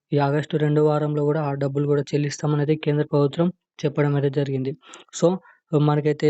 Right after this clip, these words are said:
ఏడు వేల రూపాయలకు సంబంధించిన రైతు అన్నదాత సుఖీభావకు సంబంధించిన ఈ డబ్బులు అనేవి వారం లోపు మనకైతే అకౌంట్లకు మనకైతే చెల్లిస్తామని అయితే చెప్పడం అయితే జరిగింది. So, దీనికి సంబంధించిన ఆరు వందల ఎనభై కోట్లు అనేది మన బడ్జెట్ రూపంలోనైతే తీసుకొచ్చి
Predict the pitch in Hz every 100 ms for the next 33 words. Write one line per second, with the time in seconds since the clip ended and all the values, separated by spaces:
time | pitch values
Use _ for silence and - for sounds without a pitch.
0 | 147 143 147 151 156 151 151 151 143 143
1 | 147 139 151 139 139 139 143 143 147 147
2 | 139 - 135 147 147 143 151 147 147 -
3 | 151 147 - - - 143 143 147 151 151
4 | 147 160 143 143 147 143 143 156 143 139
5 | 143 175 202 _ _ _ - 135 135 151
6 | 151 151 160 143 135 143 135 147 147 147
7 | - 147 143 139 180 196 _ _ 151 135
8 | 147 147 143 156 143 139 139 139 151 139
9 | 147 151 156 147 147 135 156 143 143 143
10 | 143 147 147 143 143 139 147 139 143 143
11 | 156 220 - - - 151 147 135 139 135
12 | 151 147 143 147 147 143 143 143 151 -
13 | 151 - 202